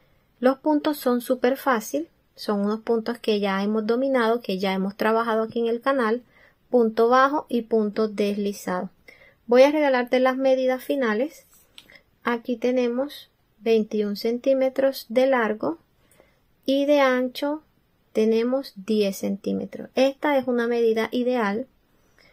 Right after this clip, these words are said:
para un bolso, pero si tú deseas realizarlo más angosto, recuerda que al inicio de las cadenetas puedes realizar menos.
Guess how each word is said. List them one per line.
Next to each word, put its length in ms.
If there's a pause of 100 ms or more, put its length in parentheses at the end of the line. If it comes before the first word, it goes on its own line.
(540)
para 240
un 160
bolso, 480 (100)
pero 220
si 140
tú 140
deseas 380
realizarlo 720
más 300
angosto, 600 (180)
recuerda 540
que 180
al 140
inicio 640
de 180
las 120
cadenetas 600 (100)
puedes 320
realizar 540
menos. 640